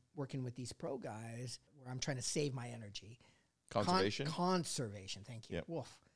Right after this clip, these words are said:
Speaker 2: I got you.
Speaker 1: Conservation of <laughs> energy. That, that these pro guys would,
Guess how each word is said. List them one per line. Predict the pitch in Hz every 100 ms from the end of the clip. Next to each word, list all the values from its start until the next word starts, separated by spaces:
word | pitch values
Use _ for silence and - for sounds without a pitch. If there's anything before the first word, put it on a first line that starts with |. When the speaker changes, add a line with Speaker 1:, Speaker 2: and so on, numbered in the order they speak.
| _ _
Speaker 2:
I | -
got |
you. | -
Speaker 1:
Conservation | 190 196 175 139 135 - - 156
of | 139
<laughs> | 143
energy. | 147 131 123 117 - - - - - -
That, | 160 -
that | 165 143 -
these | 190 180
pro | - 202 220
guys | 170 123 127 123 -
would, | 143 143 139 135